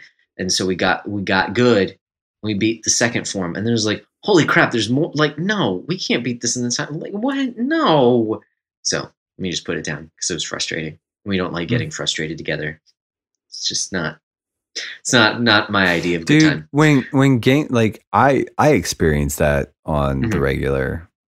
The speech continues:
Speaker 2: but when
Speaker 1: Yeah.
Speaker 2: games start to frustrate you, it's, it's time to
Speaker 1: Yeah.
Speaker 2: just, like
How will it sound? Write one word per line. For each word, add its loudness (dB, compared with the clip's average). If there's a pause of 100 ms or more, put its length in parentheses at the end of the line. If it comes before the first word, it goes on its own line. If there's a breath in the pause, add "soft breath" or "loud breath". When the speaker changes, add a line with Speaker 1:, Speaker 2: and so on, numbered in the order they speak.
(100)
Speaker 2:
but -2 (420)
when 4
Speaker 1:
Yeah. 0
Speaker 2:
games 4
start 2
to 2
frustrate 2
you, -2
it's, -2 (200)
it's -4
time -2
to 2
Speaker 1:
Yeah. 4
Speaker 2:
just, -2
like -2